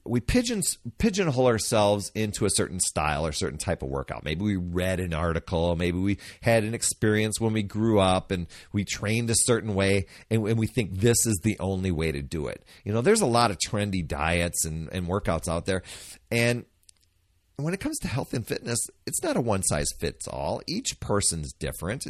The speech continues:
Variety is the spice of life, and what works for you, you know, may or may, may not work for another person. So there you go. Changing your mindset, I know, not easy, but totally worth it. I'm a big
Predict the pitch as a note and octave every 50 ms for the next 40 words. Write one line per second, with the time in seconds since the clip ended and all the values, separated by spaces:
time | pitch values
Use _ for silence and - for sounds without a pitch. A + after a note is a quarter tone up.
0 | - - - - - _ - D#3+ F3 F#3 G3+ G#3+ G#3+ G3+ G3+ F#3 - - C3+ -
1 | - - - A2 A2 A2 - A#2 F2+ E2+ F#2+ G2+ G2 F#2+ G#2 G2+ G#2 C#3+ - -
2 | D#3 E3+ E3+ - - - B2+ A#2 C3+ F#3 A3+ G#3+ D#3+ A#2+ G#2+ G2+ G#2 A2+ C#3+ D3
3 | _ _ _ _ _ _ _ _ _ _ _ _ _ _ - C#3 C#3+ F3 F3+ C#3+
4 | C3+ D#3 G3 A3 - - - C#3+ D#3 - - - _ - - A#2 D3 E3+ F3+ F#3+
5 | F#3 - - A#2 B2 - - _ - - D3 D#3 D#3+ D#3 D#3 D#3 D#3+ D#3 - -
6 | D#3 - - - - - E2 E2 - - F#2+ A2 B2+ - - - - - - -
7 | F3 F#3+ F3+ D3 A2 D#2 - - - - - - - - - - - - - E3
8 | F#3+ F#3 F#3 G3+ G3 F3 D3+ D#3+ D3+ C#3+ C#3 C#3+ D3+ D3+ - - E3 D#3+ D#3 -
9 | - _ _ _ _ - D#2+ G#2 A#2 C3 C3+ C3+ C3+ C3+ C3+ C#3+ - _ _ _
10 | _ _ _ _ _ _ - - E2+ D#2 D#2+ E2+ F#2 G2+ A2 G#2 - - _ _
11 | _ - A2+ A2+ A2+ A2 G#2 A#2 A2 F2 - G#2+ G#2+ A2+ A2+ - - - _ _
12 | _ _ _ - - - A#2+ A#2+ A#2 A2 A2 A2+ G#2+ F#2 F2 F#2+ G2 G2 - D2
13 | D2+ E2 F2+ F#2+ E2+ D#2+ - - A#2 B2 C#3 C#3 C3+ -